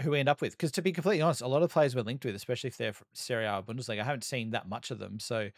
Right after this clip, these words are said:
it's difficult to have an opinion of them that isn't just like, "Oh, I checked his stats and he doesn't look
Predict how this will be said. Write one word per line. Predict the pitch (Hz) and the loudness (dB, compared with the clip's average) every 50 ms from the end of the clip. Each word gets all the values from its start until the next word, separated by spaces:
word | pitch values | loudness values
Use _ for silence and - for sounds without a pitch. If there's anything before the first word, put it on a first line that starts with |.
| - - - - - _ _ _ _ | -20 -20 -20 -20 -20 _ _ _ _
it's | 127 123 - | -6 -4 -2
difficult | - - 135 147 151 143 - | -2 2 2 2 2 2 0
to | - 135 | -2 0
have | 135 131 123 | 2 2 2
an | 127 120 | 0 -2
opinion | 110 - - 135 127 127 127 120 120 | -2 -4 -4 -4 -2 -2 -2 -2 -2
of | 110 107 107 | -4 -4 -4
them | 110 113 107 | -6 -6 -4
that | 110 110 110 | -4 -4 -4
isn't | 117 113 107 120 113 | -4 -4 -4 -6 -6
just | 110 110 - - | -6 -8 -6 -4
like, | 120 113 107 104 135 | -2 -2 -2 0 2
"Oh, | 180 196 190 | 4 6 6
I | 175 | 6
checked | - - - 226 - - | 4 2 -2 -4 -2 -2
his | 170 135 - | -4 -4 -2
stats | - - - - - 202 220 247 202 - - - | -4 -6 -2 4 6 8 8 8 6 2 -4 -4
and | 185 170 | -4 -2
he | 170 | 0
doesn't | 156 220 226 190 196 175 | 0 0 0 2 2 2
look | 190 214 - | 0 0 -2